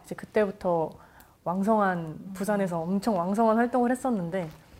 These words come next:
Speaker 1: 그때 당시에는 사실 춤추고 노래하는 친구들에 대한 안 좋은 시선들이 훨씬 많았어요.
Speaker 2: 음.
Speaker 1: 그래서 공부를 진짜 열심히 하면서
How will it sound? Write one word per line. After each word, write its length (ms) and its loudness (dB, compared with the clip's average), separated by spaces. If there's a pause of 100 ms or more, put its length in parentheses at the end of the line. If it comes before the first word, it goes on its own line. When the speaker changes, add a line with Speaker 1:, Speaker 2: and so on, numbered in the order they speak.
(1200)
Speaker 1:
그때 340 2
당시에는 1700 0
사실 280 -2
춤추고 480 0
노래하는 460 4
친구들에 560 2
대한 800 0
안 300 2
좋은 200 2
시선들이 460 2
훨씬 720 0 (600)
많았어요. 480 0
Speaker 2:
음. 280 -14 (500)
Speaker 1:
그래서 560 0 (640)
공부를 560 6
진짜 840 4
열심히 440 4
하면서 720 4